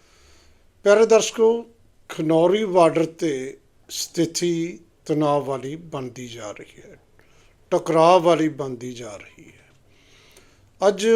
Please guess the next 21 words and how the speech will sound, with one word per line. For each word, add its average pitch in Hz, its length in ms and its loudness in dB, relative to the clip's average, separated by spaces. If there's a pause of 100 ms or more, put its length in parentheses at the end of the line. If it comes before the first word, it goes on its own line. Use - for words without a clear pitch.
(160)
ਕੋਸ਼ਿਸ਼ 196 480 0
ਕੀਤੀ 175 840 -6
ਡੀ 151 280 -2
ਆਈ 170 240 4
ਜੀ 156 320 -4
ਮਨਦੀਪ 139 520 -12
ਸਿੰਘ 143 280 -10
ਸਿੱਧੂ 151 680 -6 (920)
ਤੇ 156 480 -2
ਐਸ 175 260 -4
ਐਸ - 180 -2
ਪੀ 156 220 -12
ਪਟਿਆਲਾ 151 560 -4
ਨਾਨਕ 139 460 -10
ਸਿੰਘ 143 320 -10
ਨੇ 131 340 -12 (480)
ਕਿਸਾਨਾਂ 151 500 -4
ਨਾਲ 147 220 -4
ਗੱਲ 151 300 -10
ਕਰਨ 143 380 -6
ਦੀ, - 160 -16